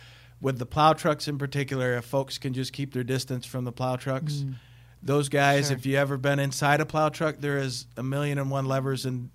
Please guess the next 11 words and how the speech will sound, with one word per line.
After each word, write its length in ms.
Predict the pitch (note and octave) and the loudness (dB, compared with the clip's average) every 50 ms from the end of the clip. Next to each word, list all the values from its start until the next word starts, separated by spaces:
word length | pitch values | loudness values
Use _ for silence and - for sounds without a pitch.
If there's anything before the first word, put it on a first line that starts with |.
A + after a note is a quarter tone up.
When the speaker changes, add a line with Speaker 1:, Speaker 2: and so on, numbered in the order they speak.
| - - | -12 -8
Speaker 1:
and 440 | A2 B2 B2+ B2+ B2+ B2 A#2 - - | -6 -6 -4 -4 -4 -6 -8 -6 -6
little 160 | C3+ C3 B2 | -4 -4 -4
doodads 540 | A#2+ C3+ C#3 C3 C3 C3 B2+ A#2+ A#2 A2+ A#2+ | -2 -4 -4 -2 -2 -2 -2 -2 -4 -6 -6
in 100 | B2 A#2+ | -6 -6
there. 180 | A#2+ A#2+ A#2 | -4 -4 -6
So 160 | A2+ - C3 B2 | -4 -4 -4 -4
these 220 | B2+ C#3 C#3+ C#3 | -2 -4 -4 -4
folks, 420 | - D#3 D3+ D3 D3 - - - - - - - - - - - - - | -4 -2 -2 -2 -4 -6 -14 -14 -16 -20 -20 -20 -20 -20 -20 -20 -12 -6
they're, 320 | - B2+ C3+ C#3+ C#3+ C#3 | -2 0 2 2 0 0
they're 200 | C3+ C#3 D3 D3+ | 0 2 0 2
busy. 500 | C#3+ D3+ E3 D3+ C3 D3+ D3+ E3 E3+ | 2 2 2 2 2 2 0 0 -2